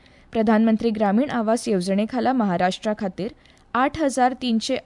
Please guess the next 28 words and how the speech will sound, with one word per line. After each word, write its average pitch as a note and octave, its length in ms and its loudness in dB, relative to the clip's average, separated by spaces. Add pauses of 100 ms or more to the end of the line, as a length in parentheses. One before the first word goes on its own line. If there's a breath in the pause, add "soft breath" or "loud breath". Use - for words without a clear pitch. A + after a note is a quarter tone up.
(160)
अडसष्ट G3+ 600 -2
कोटी F#3 460 -2
आणि A3 140 0
पन्नास A3+ 520 0
लाख C4 160 -2
रुपयांची G3 480 -4
केंद्रीय F#3+ 500 -2
मजत F#3+ 440 -2 (480 soft breath)
दोन A#3 160 4
हजार A3 240 4
सव्वीस A3 400 -4
सत्तावीस B3 480 -2
वित्तीय A3 300 -4
वर्सा G#3+ 400 0
खातीर A3 320 -2
मान्यताय F#3+ 520 0
दिल्ल्याची F3 460 -2
घोशणा F#3 420 -2
करतले. D3+ 500 -6 (680 soft breath)
ते A3+ 100 2
भायर G#3 260 2
प्रधानमंत्री B3 680 2
ग्राम G#3+ 280 2
सडक A#3+ 340 -2
येवजणेच्या F#3+ 520 -2
चौथ्या A#3 460 -2
टप्प्या G3 380 -2
खाला F#3+ 300 -4